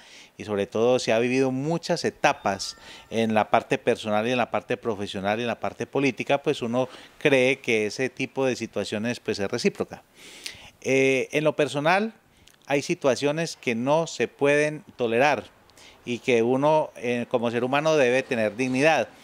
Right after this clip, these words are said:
Cuando se toca el tema profesional o el tema del ser humano, son aspectos que no se puede delegar a terceros.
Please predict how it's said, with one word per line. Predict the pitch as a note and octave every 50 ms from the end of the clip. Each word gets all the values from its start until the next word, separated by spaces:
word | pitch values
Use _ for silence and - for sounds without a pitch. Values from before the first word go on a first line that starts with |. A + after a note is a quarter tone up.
| - - -
Cuando | - B2+ C3+ B2
se | B2
toca | - - C#3+ C#3 - E3+
el | D#3 -
tema | F3 E3+ E3+ F3 E3+
profesional | - C#3 B2 A#2+ A#2+ - A#2 A2 A2+ B2+ D3 D#3+ D#3+ D3+ - - - -
o | A#2 A#2 A2+
el | A2 G#2
tema | - B2+ B2+ C3 D3 D#3 D#3 D3+ D3 C3+ - A#2
del | A#2+ A2+ A2 -
ser | D#3 D#3 F3+
humano, | G3 G3+ F3 C#3 C3 C#3 D3+ - - - - - - - - - - -
son | - - E3 D#3+ E3+
aspectos | F3+ F3 - - F#3+ F3+ F3 - - F3+ F3 -
que | - - D3 C3+ C3
no | C#3 D#3 E3+ D#3+
se | - E3+ D#3+
puede | - - E3 D#3+ D#3+ D#3+ D#3
delegar | D3 B2+ A#2+ A2+ A#2+
a | C3+ C#3
terceros. | - A#2 G#2 - F3 E3+ D3 A#2 G2+ - - -